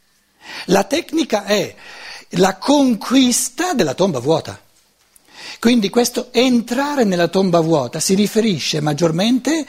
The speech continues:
all'evoluzione della tecnica umana, perché la tecnica umana entra nella tomba vuota a livello di impulsi volitivi, proprio di, di fare, di potere, senza capire ciò che si fa.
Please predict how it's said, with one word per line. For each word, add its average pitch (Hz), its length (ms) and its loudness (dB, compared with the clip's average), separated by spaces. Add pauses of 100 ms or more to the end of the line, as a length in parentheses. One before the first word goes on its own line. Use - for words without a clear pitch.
(340)
all'evoluzione 196 760 2
della 175 200 2
tecnica 185 480 -4
umana, 110 360 -10 (420)
perché 196 220 0
la 202 100 2
tecnica 233 440 -2
umana 143 420 -2
entra 226 640 0
nella 143 300 0
tomba 175 320 2
vuota 151 500 -2 (300)
a 190 100 0
livello 214 480 2
di 170 300 -4 (440)
impulsi 214 680 2
volitivi, 190 880 -2
proprio 180 280 -4
di, 160 200 -4 (240)
di 180 200 2
fare, 170 840 2 (220)
di 156 240 2
potere, 214 720 2
senza 196 280 -2
capire 175 340 -2
ciò 131 120 -8
che 175 80 -14
si 120 100 -8
fa. 147 260 -4